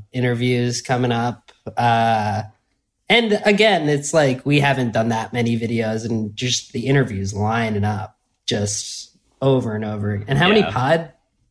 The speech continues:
Speaker 1: you guys have done, like, a lot of podcasts, right?
Speaker 2: I noticed
Speaker 1: Like,
Speaker 2: you
Speaker 1: this
Speaker 2: guys
Speaker 1: is
Speaker 2: had an interview, like, seven years ago in L A Magazine or whatever.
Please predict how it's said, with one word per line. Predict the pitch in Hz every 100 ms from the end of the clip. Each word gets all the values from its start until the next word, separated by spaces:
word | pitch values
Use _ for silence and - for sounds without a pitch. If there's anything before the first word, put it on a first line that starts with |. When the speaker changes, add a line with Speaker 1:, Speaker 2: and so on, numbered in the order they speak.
| _ _ 131
Speaker 1:
you | 139 143
guys | 123
have | 117
done, | 113
like, | 110 104
a |
lot | 104 104
of | 101
podcasts, | 104 98 95 - - - 117
right? | 110 113 -
Speaker 2:
I | 139
noticed | 170 190 185 -
Speaker 1:
Like, |
Speaker 2:
you | 170
Speaker 1:
this | 185
Speaker 2:
guys | 160 123
Speaker 1:
is |
Speaker 2:
had | 143 131
an | 123
interview, | 123 131 123 120 120
like, | 113 107 104 -
seven | - 120 127 120
years | 113 127 123
ago | 107 95 92 90
in | 92
L | 90 95
A | 98 90
Magazine | 85 95 92 85 78
or | 76 76
whatever. | 64 65 62 71